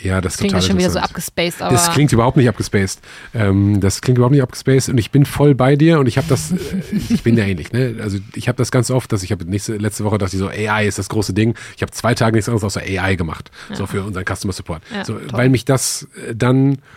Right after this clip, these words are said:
Speaker 1: fand ich geil.
Speaker 2: Ja.
Speaker 1: Jetzt ist mir nicht
Speaker 2: Gar keinen Bock
Speaker 1: egal,
Speaker 2: mehr drauf.
Speaker 1: aber ist halt
Speaker 2: Ja,
Speaker 1: die, die,
Speaker 2: ja,
Speaker 1: die,
Speaker 2: du, du
Speaker 1: die Power
Speaker 2: bist
Speaker 1: ist
Speaker 2: wie ich,
Speaker 1: vorbei.
Speaker 2: wir sind uns sehr
Speaker 1: Ja,
Speaker 2: ähnlich.
Speaker 1: to-, total, total. Ich, ich arbeite da halt stark gegen an.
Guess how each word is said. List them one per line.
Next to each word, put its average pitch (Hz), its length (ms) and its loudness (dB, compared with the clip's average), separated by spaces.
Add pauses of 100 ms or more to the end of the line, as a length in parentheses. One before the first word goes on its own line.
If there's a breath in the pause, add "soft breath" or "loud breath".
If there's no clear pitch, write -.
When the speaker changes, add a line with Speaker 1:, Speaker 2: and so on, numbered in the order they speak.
(120 loud breath)
Speaker 1:
fand 120 200 0
ich - 120 -2
geil. 143 360 4 (300 loud breath)
Speaker 2:
Ja. 214 260 -4
Speaker 1:
Jetzt 120 360 0
ist - 260 -6
mir 117 380 4
nicht - 0 -
Speaker 2:
Gar 113 80 -2 (100)
keinen - 0 -
Bock 101 100 -2
Speaker 1:
egal, 104 260 2
Speaker 2:
mehr 127 80 2
drauf. 113 100 -4
Speaker 1:
aber 110 180 2
ist - 140 -2
halt 104 240 -2
Speaker 2:
Ja, - 400 -8
Speaker 1:
die, - 0 -
die, 226 160 0
Speaker 2:
ja, 208 160 4
Speaker 1:
die, 202 80 4
Speaker 2:
du, 240 160 0
du 359 80 -2
Speaker 1:
die - 80 2
Power 202 180 2
Speaker 2:
bist 277 140 0
Speaker 1:
ist - 20 0
Speaker 2:
wie 277 60 2
ich, - 40 -2
Speaker 1:
vorbei. 254 140 -4
Speaker 2:
wir 359 80 2
sind 359 100 0
uns 220 140 -2
sehr 202 160 0
Speaker 1:
Ja, - 240 2
Speaker 2:
ähnlich. 247 220 2
Speaker 1:
to-, 294 140 2
total, 147 260 4
total. 120 240 4
Ich, 107 120 -2
ich - 300 -8
arbeite 127 400 0
da 110 80 0
halt 104 160 -2
stark - 520 0
gegen 104 220 -2
an. 90 220 -4